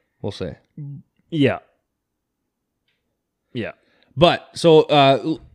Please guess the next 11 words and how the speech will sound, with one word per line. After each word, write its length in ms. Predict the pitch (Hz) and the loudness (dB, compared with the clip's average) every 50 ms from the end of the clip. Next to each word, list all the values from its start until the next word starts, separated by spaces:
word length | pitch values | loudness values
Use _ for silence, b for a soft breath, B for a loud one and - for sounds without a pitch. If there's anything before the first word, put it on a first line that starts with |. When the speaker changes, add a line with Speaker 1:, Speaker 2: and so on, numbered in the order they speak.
| _ - | _ -2
Speaker 1:
anyways, 360 | 165 175 175 147 135 123 117 | 0 2 2 2 2 0 0
what 100 | 135 135 | 0 -2
I'm 80 | 131 120 | -2 0
saying 320 | - 175 175 170 156 143 | 0 2 4 4 4 2
is 360 | 135 131 131 127 113 - - _ | 2 0 0 -2 -4 -6 -12 _
the 560 | _ 123 127 117 131 127 127 127 123 110 - _ _ _ _ _ | _ -16 -8 -4 -2 0 0 0 -2 -4 -8 _ _ _ _ _
caribou 720 | - - 185 202 208 208 180 156 156 156 151 147 147 139 - _ _ _ _ | -4 0 2 4 4 4 4 4 4 4 4 4 2 0 -2 _ _ _ _
have 580 | - - 123 131 131 123 123 120 117 110 104 - - | -14 -8 -4 -2 0 0 -2 -4 -6 -12 -16 -18 -16
since 400 | - - - - 143 139 123 - | -14 -10 -6 -4 -4 -4 -4 -6
stopped 720 | - - - - - - 135 131 135 143 139 - - - | -8 -8 -8 -8 -2 0 0 2 2 0 -4 -6 -18 -12
migrating 960 | 107 113 113 120 123 135 135 131 139 143 143 143 143 143 139 143 143 131 127 | -10 -6 -4 -2 0 0 0 0 2 2 2 2 0 0 -2 -2 -4 -6 -8